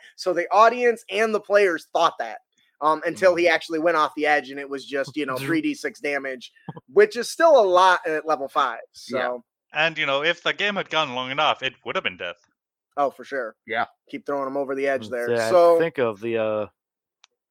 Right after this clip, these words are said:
Speaker 3: all the matches we've had so far, I think three of the
Speaker 1: <clears throat>
Speaker 3: maps,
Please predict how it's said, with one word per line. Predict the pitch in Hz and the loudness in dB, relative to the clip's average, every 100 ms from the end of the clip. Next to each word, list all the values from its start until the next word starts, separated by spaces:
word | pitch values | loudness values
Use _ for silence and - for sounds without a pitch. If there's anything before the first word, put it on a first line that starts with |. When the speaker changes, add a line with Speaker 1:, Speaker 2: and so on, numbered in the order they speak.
| _ _ _ - | _ _ _ -4
Speaker 3:
all | 139 | -2
the | 156 | 0
matches | 139 135 | 0 -2
we've | 120 101 | -6 -6
had | 117 | -6
so | 117 | -4
far, | 104 113 | -4 -4
I | 104 | -2
think | 123 117 | -6 -8
three | _ 110 120 135 139 | _ -6 -4 -4 -6
of | 123 | -8
the | 107 | -8
Speaker 1:
<clears throat> | 104 110 | -6 -6
Speaker 3:
maps, | 139 _ - | -6 _ -20